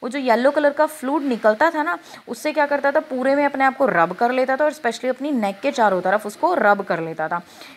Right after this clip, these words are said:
It would come off my hand whenever I touched him। और कभी-कभी ये, अम, राइटर कहता है मेरे भी हाथों में लग जाता था जब कभी मैं उसको टच करता था। Harold would toy with anything bright or glittering, often swallow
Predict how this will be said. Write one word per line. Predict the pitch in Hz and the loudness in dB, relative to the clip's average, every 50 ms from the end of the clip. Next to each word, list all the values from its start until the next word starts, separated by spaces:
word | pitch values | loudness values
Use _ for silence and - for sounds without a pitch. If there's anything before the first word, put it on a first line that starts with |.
| - - | -6 -6
It | 339 359 | -6 -2
would | 370 392 415 415 | 0 0 0 0
come | - 285 285 285 285 | 2 2 2 2 4
off | - - 220 233 247 | 4 6 6 4 4
my | - 247 226 226 240 | 0 0 0 0 2
hand | 247 233 220 233 247 | 0 0 0 0 0
whenever | 226 220 214 214 214 208 220 226 | 0 0 0 0 2 2 4 4
I | 220 208 208 | 4 2 2
touched | 214 208 190 185 175 196 | 0 -2 -2 -2 -2 -4
him। | 226 | -6
और | 240 247 | -4 -2
कभी-कभी | - 233 226 254 226 254 240 262 269 269 | -2 -2 -2 -2 -4 -4 -4 -4 -4 -4
ये, | 285 | -4
अम, | 285 285 269 - - 202 190 185 185 180 180 175 175 170 165 175 | -4 -6 -6 -10 -10 -8 -6 -6 -4 -4 -4 -4 -2 -2 0 2
राइटर | 175 180 185 - 233 | 2 2 2 2 -2
कहता | 240 269 247 240 285 | -2 -2 -2 -2 -2
है | 302 | -2
मेरे | 277 240 233 254 | -2 -2 -2 -2
भी | 247 302 | -4 -2
हाथों | 269 247 208 - 233 247 | 0 0 0 0 0 -4
में | 269 277 | -4 -4
लग | 254 226 208 | -4 -4 -2
जाता | 190 196 190 - - | -2 -4 -4 -4 -4
था | - 277 | -6 -4
जब | 254 254 233 | -6 -6 -6
कभी | - 214 190 190 | -4 -6 -6 -6
मैं | 185 185 180 | -6 -8 -8
उसको | 175 180 - - 359 440 - - - - - - _ - | -10 -8 -4 -2 -2 -2 -2 -6 -20 -20 -20 -14 _ 0
टच | - 247 247 - | 0 0 0 0
करता | - 214 185 180 180 175 | -2 -4 -2 -2 -4 -6
था। | 175 175 175 - _ _ _ _ - - - | -6 -6 -8 -10 _ _ _ _ -10 0 2
Harold | 311 349 415 480 466 392 285 | 2 2 4 2 0 -2 -4
would | 339 370 370 - - - | -8 -8 -8 -6 -2 0
toy | 220 220 233 254 233 214 | 2 2 2 -2 -4 -6
with | 226 269 262 262 _ _ _ _ _ _ _ - 247 | -8 -8 -10 -10 _ _ _ _ _ _ _ -6 -4
anything | 254 277 302 302 - 330 339 320 254 185 | -2 -2 -4 -4 -6 -6 -6 -6 -6 -2
bright | 170 185 180 175 208 208 - - _ _ - | 0 0 2 2 0 -2 -8 -16 _ _ 4
or | 226 254 277 | 4 4 4
glittering, | 277 - - 196 175 214 196 185 185 - - 208 247 277 269 - - 226 | 2 -4 -12 -12 -8 -6 -6 -6 -6 -10 -10 -8 -8 -8 -4 -2 -2 0
often | 226 - 320 349 | 0 0 -4 -4
swallow | 349 - - 226 196 180 175 175 175 | -4 -6 -2 0 0 0 0 -4 -6